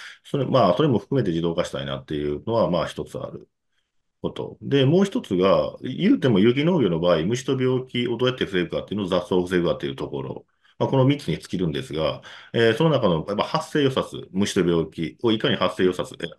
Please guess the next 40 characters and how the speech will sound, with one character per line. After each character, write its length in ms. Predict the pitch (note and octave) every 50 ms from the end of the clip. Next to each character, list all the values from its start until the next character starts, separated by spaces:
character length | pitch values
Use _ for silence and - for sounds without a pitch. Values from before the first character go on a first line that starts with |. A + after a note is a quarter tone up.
| _ - - - F#2+
え 60 | F#2
ー 20 | E2+
と、 80 | -
早 180 | - G#2 G#2+ G2+
く 200 | F2+ C#2+ C2+ C2
発 240 | - F#2 F#2 - -
生 140 | - F2 E2
を、 240 | D#2 D#2 - - -
え 460 | - E2 D2+ - - - - - - -
ー、 560 | - - - _ _ _ _ _ _ - F2+
見 80 | F#2
つ 80 | F2 -
け 80 | - F#2
る 80 | E2+
か 140 | D#2+ D2 C#2
っ 80 | - -
て 80 | F#2
い 20 | G#2+
う 40 |
の 40 | B2
が 100 | G#2 - -
ポ 80 | - D#2+
イ 40 |
ン 40 | D#2+
ト 80 | - D#2
に 60 | C#2+
な 100 | C#2 C2+
っ 40 | C2
て 140 | - - C#2+
く 100 | - -
る。 160 | - - -
そ 100 | - -
れ 80 | C#3+ C#3+
が 120 | C3+ C3
で 140 | C3+ C#3+ C#3
き 120 | C3+ C#3+ C3+
る 80 | C3+
よ 160 | C#3 C3+ A#2 F#2+
う 40 |
な、 400 | G2 G#2+ A2+ F#2 D#2 D2 - -